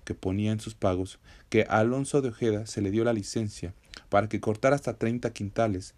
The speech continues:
de palo de Brasil en la Española, con el objeto de satisfacer así la deuda de un caballo que había vendido al fiado para la expedición colombina. Piénsense ustedes en una persona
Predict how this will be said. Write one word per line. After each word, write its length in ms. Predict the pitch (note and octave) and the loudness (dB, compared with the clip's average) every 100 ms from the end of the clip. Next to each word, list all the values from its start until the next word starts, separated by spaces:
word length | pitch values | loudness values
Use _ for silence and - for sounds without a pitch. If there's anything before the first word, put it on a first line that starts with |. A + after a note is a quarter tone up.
| - - - - | -20 -20 -12 -4
de 120 | G#2 | 0
palo 300 | - B2+ B2 | 4 4 4
de 80 | A2 | 2
Brasil 500 | G2 F#2 A2+ A2+ - | 0 -2 -2 -2 -4
en 100 | G2 | -4
la 60 | F#2 | -4
Española, 560 | - F2 F2 E2+ F#2 - - - - - | -4 -6 -4 -6 -10 -16 -20 -20 -20 -4
con 160 | G#2+ A2 | 0 4
el 120 | A2 | 4
objeto 420 | G#2 - C#3 D3 | 2 0 0 0
de 80 | C3+ | -2
satisfacer 580 | A2 - - G2 B2+ B2+ | -6 -8 -8 -4 -2 -2
así 180 | A#2+ | -2
la 140 | B2 A#2 | -2 0
deuda 300 | A#2 B2 A#2+ | 0 0 -2
de 60 | |
un 80 | A2+ | -4
caballo 500 | A2 A2+ A#2 F#2+ F#2 - - - _ | -2 0 2 0 -6 -10 -20 -20 _
que 80 | G2+ | 0
había 160 | A2 | 2
vendido 440 | A#2+ A2+ G#2+ A#2 A2+ | 2 0 -2 0 0
al 100 | G#2+ | -2
fiado 420 | - A#2 G#2 G2 - | 0 2 2 -4 -4
para 160 | F#2+ F#2 | -2 -2
la 60 | |
expedición 500 | F#2 - F#2 - G2+ | -4 -4 -6 -2 -4
colombina. 580 | G2+ F#2 E2 E2+ E2 F#2+ - - _ - - - - | -2 -4 -4 -6 -6 -8 -16 -20 _ -20 -20 -20 -18
Piénsense 400 | - E3+ E3+ F3 | 2 2 2 0
ustedes 580 | B2+ - C3+ G2+ F2+ - - _ | -4 2 4 4 -2 -6 -18 _
en 120 | A2+ | -2
una 220 | B2 C#3 | 0 2
persona 580 | - G#2+ - B2 F#2+ F#2 | 0 -4 -2 -2 -2 -4